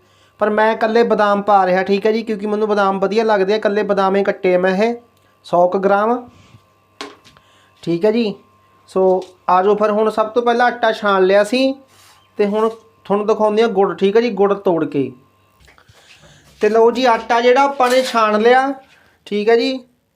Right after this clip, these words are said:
ਆਹ ਦੇਖੋ ਐਨ ਕਲੀਨ ਕਰ ਲਿਆ ਆਟਾ ਛਾਣ ਕੇ ਆਪਾਂ ਨੇ,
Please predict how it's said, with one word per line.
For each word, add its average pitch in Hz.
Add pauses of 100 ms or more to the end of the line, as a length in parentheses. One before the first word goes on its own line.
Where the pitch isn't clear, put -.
(600)
ਆਹ 190
ਦੇਖੋ 202
ਐਨ 240
ਕਲੀਨ 214
ਕਰ 202
ਲਿਆ 190
ਆਟਾ 190
ਛਾਣ 202
ਕੇ 208
ਆਪਾਂ 214
ਨੇ, 226